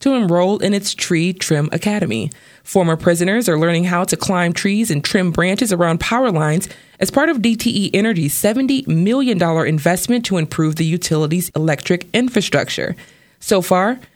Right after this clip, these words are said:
about one hundred people have graduated from the academy. More than eighty graduates have been hired by tree trimming companies and are working on projects. Half of the fifty-nine graduates from the academy's pilot class are Detroit residents.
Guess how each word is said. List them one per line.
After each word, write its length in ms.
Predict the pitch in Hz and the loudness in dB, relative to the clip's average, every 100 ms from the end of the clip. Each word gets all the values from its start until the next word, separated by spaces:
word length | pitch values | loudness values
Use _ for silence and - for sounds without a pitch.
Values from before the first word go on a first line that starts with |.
| - | -2
about 240 | 226 208 | 2 2
one 140 | 226 | 2
hundred 260 | 247 208 196 | 2 0 0
people 300 | - 208 254 | 0 0 2
have 240 | 226 170 | 2 2
graduated 520 | - 156 156 156 160 170 | 2 2 2 2 2 2
from 160 | 160 | 0
the 120 | 156 | 0
academy. 580 | 147 - 190 180 104 123 - - _ | 0 0 0 0 0 -2 -6 -14 _
More 140 | - 208 | -2 0
than 160 | 190 190 | 0 0
eighty 320 | 185 202 214 | 0 2 2
graduates 560 | 180 185 196 190 156 156 | 2 2 2 2 2 2
have 140 | 165 | 0
been 100 | 165 | 0
hired 320 | 175 175 196 | 0 2 2
by 120 | 196 147 | 2 0
tree 300 | - 196 180 | -2 -2 -2
trimming 320 | - 175 165 | 0 0 0
companies 540 | - - 214 220 233 | 0 0 0 0 2
and 100 | 170 | 2
are 80 | 165 | 2
working 340 | 175 196 269 | 2 0 0
on 140 | 262 240 | -2 0
projects. 640 | 240 233 - 82 - - _ - - - | 2 2 0 -2 -4 -10 _ -20 -20 -6
Half 360 | 185 175 180 | 0 2 2
of 140 | - 160 | 0 0
the 60 | 156 | -2
fifty-nine 640 | - 262 - 190 156 151 | 0 -2 2 0 2 2
graduates 440 | 156 151 151 156 | 2 2 2 -2
from 140 | - 151 | 0 0
the 80 | 147 | 0
academy's 500 | - 165 156 156 - | 0 2 2 0 -2
pilot 380 | - 160 151 | -2 0 0
class 380 | 120 190 202 233 - | 0 0 2 0 -2
are 140 | 180 | -2
Detroit 520 | 180 185 - 156 135 | 0 -2 0 0 0
residents. 580 | 156 180 175 147 90 - | 0 0 0 -2 -2 -6